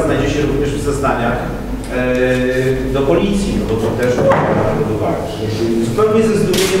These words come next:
obserwowałem pana chyba zięcia, ile się nie mylę, który nagrywał. Po pierwsze, ten człowiek nie miał prawa do nagrywania rozmowy z policjantami,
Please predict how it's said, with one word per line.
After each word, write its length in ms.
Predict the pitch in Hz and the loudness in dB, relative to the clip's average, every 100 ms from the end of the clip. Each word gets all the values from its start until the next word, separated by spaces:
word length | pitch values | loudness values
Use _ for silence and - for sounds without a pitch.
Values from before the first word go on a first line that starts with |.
| 190 | 2
obserwowałem 600 | - 170 156 170 170 160 156 | 2 2 2 2 2 2 2
pana 160 | 165 160 - | 2 2 0
chyba 220 | - 147 147 147 147 - - 165 | 0 0 0 0 -2 -4 -2 0
zięcia, 340 | 151 131 - 113 | 2 2 2 2
ile 120 | 117 117 | 0 0
się 100 | 127 | 0
nie 80 | 123 113 | 0 0
mylę, 220 | 107 - - - - - | 2 2 0 -2 -4 -2
który 200 | 160 156 160 | 0 2 2
nagrywał. 320 | 160 147 151 - | 2 2 0 -2
Po 60 | - | 0
pierwsze, 200 | 185 180 - | 0 0 -2
ten 100 | - - | -2 -2
człowiek 180 | 165 165 | 0 0
nie 80 | 170 | 2
miał 120 | 156 | 2
prawa 160 | 165 160 151 | 2 2 2
do 60 | 143 | 2
nagrywania 500 | 143 139 147 135 - 117 - - - - - 131 131 | 0 2 2 2 0 0 -2 -2 -2 -4 -8 -6 -2
rozmowy 300 | 135 156 156 | 0 0 0
z 20 | 156 | 0
policjantami, 540 | 151 156 147 135 127 | 0 0 0 0 0